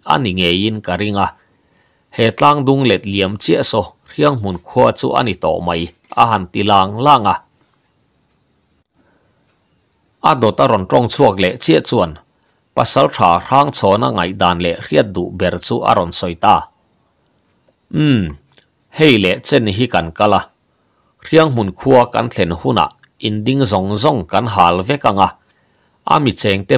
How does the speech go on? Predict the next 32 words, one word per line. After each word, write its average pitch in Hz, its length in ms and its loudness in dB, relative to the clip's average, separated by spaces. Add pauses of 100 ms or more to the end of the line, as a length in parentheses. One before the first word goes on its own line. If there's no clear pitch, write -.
po 117 100 6 (160)
kan 120 220 0
chimi 90 280 -2 (160)
vekang. 87 320 0 (840)
Kan 139 240 0
lei 104 140 4
sen 131 240 2 (100)
thian 98 300 -2
te 151 120 -2 (100)
du 107 80 -2 (120)
thu - 120 -4
sam 87 280 2
ang 95 260 -2
nge 143 140 2 (180)
in. 92 100 -2 (640)
An 143 160 -2 (100)
pasal 120 320 2 (100)
tha 90 260 4
te 131 160 0
thi 127 100 -4
sen 123 240 0 (100)
phu 123 220 -2
ba 110 120 6 (140)
chu 123 180 -6
kan 90 240 -4
lak 110 220 2
sak 87 140 -6 (120)
nge 147 120 2 (100)
yang 82 240 -4
chu 123 120 -2
le, 95 180 2 (360)
a - 160 0